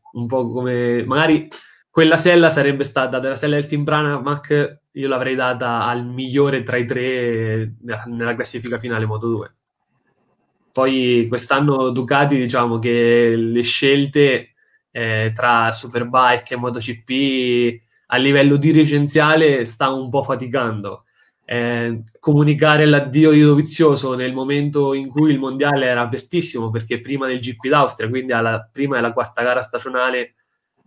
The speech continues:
e quando tu, probabilmente questo è l'anno in cui Ducati dal, dal duemilasette aveva la più alta, la più grande opportunità, perché sì, ci siamo gioca-, si è giocato il mondiale con,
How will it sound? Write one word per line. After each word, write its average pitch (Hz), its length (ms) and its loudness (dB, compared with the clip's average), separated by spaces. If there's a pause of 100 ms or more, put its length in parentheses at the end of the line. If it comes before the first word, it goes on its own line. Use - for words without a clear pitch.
(120)
e 117 140 -4
quando 143 300 4
tu, 190 280 2
probabilmente 151 460 2
questo 156 240 0
è 127 40 2
l'anno 131 260 -2
in 131 80 -8
cui 151 260 2
Ducati 139 480 -2
dal, 120 640 0
dal 120 200 -4
duemilasette 123 800 -2
aveva 127 240 2
la 123 120 0
più 131 160 -2
alta, 139 360 2
la 120 120 -2
più 127 120 -6
grande 147 340 0
opportunità, 120 680 -6
perché 113 240 -8
sì, 147 180 -4
ci 127 80 -6
siamo 113 220 -6
gioca-, 113 320 -6
si 123 140 -4
è 120 60 0
giocato 135 360 -4
il 127 80 -8
mondiale 127 380 -2
con, 117 520 -4